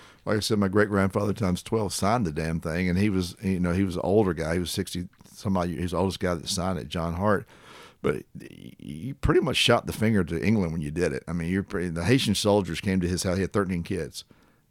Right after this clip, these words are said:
And Haitian soldiers came to his house. You know, the, the, the, the, the English hired the German soldiers to kind of, as a,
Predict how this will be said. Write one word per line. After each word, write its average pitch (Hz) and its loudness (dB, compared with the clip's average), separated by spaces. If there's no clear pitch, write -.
And 85 0
Haitian 101 2
soldiers 95 2
came 95 0
to 85 -2
his 87 -2
house. 85 -2
You 80 -4
know, 85 -2
the, 80 -4
the, 80 -8
the, 85 -4
the, 80 -8
the 78 -8
English 95 -2
hired 90 -2
the 82 -6
German 90 -2
soldiers 87 -2
to - -16
kind 85 -4
of, 82 -6
as 85 -8
a, 80 -8